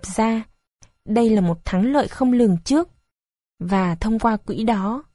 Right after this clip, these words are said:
nhà hát cho người điếc của Nhật đã xuất hiện. Hiện nay, hơn hai mươi diễn viên điếc đang được huấn luyện tại trung tâm huấn luyện của quỹ Toto, và nơi đây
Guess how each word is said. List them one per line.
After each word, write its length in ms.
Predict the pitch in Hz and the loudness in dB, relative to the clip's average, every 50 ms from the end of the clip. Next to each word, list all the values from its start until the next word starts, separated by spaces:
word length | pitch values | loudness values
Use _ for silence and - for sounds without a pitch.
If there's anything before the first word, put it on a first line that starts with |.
| _ _ _ _ _ _ _ _ _ _ 208 | _ _ _ _ _ _ _ _ _ _ -2
nhà 260 | 208 208 208 196 185 | 0 2 2 0 0
hát 300 | 185 - 254 294 320 - - | -2 -2 -2 -2 -2 -2 0
cho 100 | 294 262 | 0 2
người 220 | 240 233 214 190 165 | 2 2 0 0 0
điếc 300 | 202 240 302 339 - _ | 0 0 0 -2 -4 _
của 120 | - 220 175 | -2 0 0
Nhật 240 | 160 175 180 175 - _ | 0 0 -2 -4 -6 _
đã 200 | 165 170 - - | -10 -8 -8 -6
xuất 220 | - - 339 - | -6 -6 -6 -6
hiện. 280 | - - 240 208 - - _ _ _ _ _ _ _ _ _ _ _ _ _ _ _ - | -4 -4 -4 -4 -4 -6 _ _ _ _ _ _ _ _ _ _ _ _ _ _ _ 0
Hiện 160 | 208 202 202 - | 0 0 0 0
nay, 380 | - 196 226 233 240 240 240 233 - - - _ _ _ | -2 -2 -2 0 0 -2 -2 -4 -8 -14 -20 _ _ _
hơn 220 | - 285 285 277 262 | 0 2 2 2 2
hai 220 | 262 262 262 262 | 0 0 0 2
mươi 200 | 262 254 254 247 | 2 2 2 2
diễn 260 | 214 208 160 240 269 | 2 0 0 0 0
viên 260 | 254 277 269 247 247 247 | 0 0 0 2 2 2
điếc 180 | 285 320 349 - _ _ - | 0 0 -2 -4 _ _ -6
đang 200 | 208 233 240 226 | -4 -2 0 0
được 120 | 196 - | -2 -4
huấn 240 | - - - 214 214 | -4 -4 -2 0 0
luyện 280 | 269 302 302 - - - | 2 2 0 0 -2 -4
tại 160 | - - - | -6 -8 -4
trung 200 | - 233 233 226 | -4 -4 -2 -2
tâm 220 | - 214 226 220 | 0 -2 -2 0
huấn 280 | 202 208 214 233 277 294 | 0 0 0 0 2 2
luyện 220 | 285 233 - - | 0 0 -2 -4
của 180 | - - 180 156 | -4 -4 -4 -4
quỹ 220 | - - - - - - | -2 -4 -6 -6 -4 -2
Toto, 520 | 190 - - _ _ 262 247 247 240 233 226 - _ _ _ _ _ _ _ _ - | -2 -2 -2 _ _ 2 2 4 2 0 -4 -10 _ _ _ _ _ _ _ _ -8
và 180 | 190 196 208 185 | -2 0 0 2
nơi 220 | 175 180 208 226 | 2 2 2 2
đây 300 | 214 240 240 240 233 226 | 2 2 2 2 0 -2